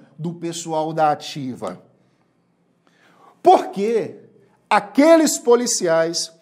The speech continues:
que estão na reserva remunerada, eles que se encontram na situação da reserva remunerada,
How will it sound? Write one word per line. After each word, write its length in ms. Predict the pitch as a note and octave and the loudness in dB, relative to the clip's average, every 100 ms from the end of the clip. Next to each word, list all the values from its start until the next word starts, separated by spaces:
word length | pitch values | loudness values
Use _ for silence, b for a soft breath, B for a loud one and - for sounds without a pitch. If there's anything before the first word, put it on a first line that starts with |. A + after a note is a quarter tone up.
| b b b | b b b
que 80 | B3+ | -2
estão 360 | B3+ - B3+ | -2 -2 -2
na 120 | C4+ | -2
reserva 1040 | A#3 B3 A#3 D3+ A3 D4 D4+ C4 A3+ C4+ B3 | -2 -2 -2 0 4 6 6 4 4 6 6
remunerada, 1120 | G#3 G#3 F#3 F3 G#3+ A#3 A#3+ C#4 E3+ B2+ - _ _ _ _ _ _ | 4 -4 -6 -8 -4 2 4 4 2 -8 -14 _ _ _ _ _ _
eles 420 | F3 C4 D4+ C#4+ - | 0 2 2 0 -8
que 80 | |
se 140 | - C4 | -8 -10
encontram 460 | G#3+ A3+ A#3 A3+ | -8 -8 -8 -8
na 200 | A#3 C4+ | -6 -6
situação 960 | C4 B3 A#3 A#3+ A#3 A3+ A3 G#3+ G#3+ - b b | -6 -8 -6 -2 -2 -2 -2 -2 -6 -18 b b
da 120 | A3+ | -4
reserva 800 | A3 B3 F#3 G#3 A#3 A3 G3 F#3 | -4 -6 -4 -4 -2 -2 -4 -8
remunerada, 840 | E3+ F3 F3+ F3+ A#3 C#4+ A#3 E3+ | -8 -10 -10 -4 -2 -2 -4 -10